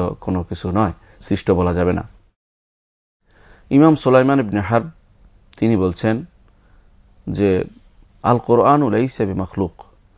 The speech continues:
কোরআন সৃষ্ট নয়। তার ছাত্র তাকে বললেন, "ইন্নাকা কুনতা লা তাকুলু বিহাদা ফামা বাদা লাকা", আপনি তো এটা বলতেন না, এখন কেন বলেন? কোরআন সৃষ্ট নয় কেন বলেন?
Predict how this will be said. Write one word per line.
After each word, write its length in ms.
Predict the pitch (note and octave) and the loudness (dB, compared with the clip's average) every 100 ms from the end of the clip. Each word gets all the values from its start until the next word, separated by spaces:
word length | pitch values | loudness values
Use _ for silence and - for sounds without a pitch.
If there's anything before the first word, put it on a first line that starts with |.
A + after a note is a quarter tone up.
| _ | _
কোরআন 340 | - G#2+ A#2+ A#2 | 0 2 2 0
সৃষ্ট 360 | - G#2+ - | -4 -6 -4
নয়। 220 | F#2+ E2+ G#2 - - - - _ _ - | -6 -6 -12 -20 -20 -20 -20 _ _ 2
তার 300 | G2+ G#2 G2+ - _ _ - | 6 6 4 -4 _ _ -10
ছাত্র 420 | - C3 - C3+ | -4 -4 0 0
তাকে 240 | A#2 A2+ | 0 0
বললেন, 400 | F#2 F#2 G2+ F#2 - | 0 2 0 0 0
"ইন্নাকা 420 | A#2 A2 G2+ F#2 | 0 0 0 -6
কুনতা 360 | - A#2 - F#2+ | -4 -6 -4 -2
লা 140 | G#2+ | -2
তাকুলু 440 | - - G#2 F#2+ | -4 -8 -4 -4
বিহাদা 440 | F2+ F#2+ A#2 G#2 - _ - _ - | -4 -2 -4 -4 -8 _ -20 _ -6
ফামা 220 | G2 B2+ | -2 2
বাদা 260 | G#2+ G#2 G#2+ | 2 4 4
লাকা", 320 | F#2+ - G#2 - _ _ - | 2 -2 -10 -12 _ _ -2
আপনি 300 | A2 - C#3 | -2 0 0
তো 100 | C3+ | 2
এটা 140 | C3 | 2
বলতেন 360 | G2 F#2+ G2 G#2 | 2 0 0 -2
না, 120 | F2 | 0
এখন 260 | F#2 G2 G#2+ | -4 -4 -4
কেন 220 | G2 G2 | -2 -2
বলেন? 300 | F2 F2 F2 - - - - - | -2 -2 -4 -8 -20 -20 -12 -2
কোরআন 260 | G2+ G2+ | 0 0
সৃষ্ট 320 | - G2 - | -2 -8 -4
নয় 180 | G2+ G#2 | -2 -2
কেন 240 | - G2+ F#2 | -2 -2 0
বলেন? 260 | F2+ F2+ | -2 -4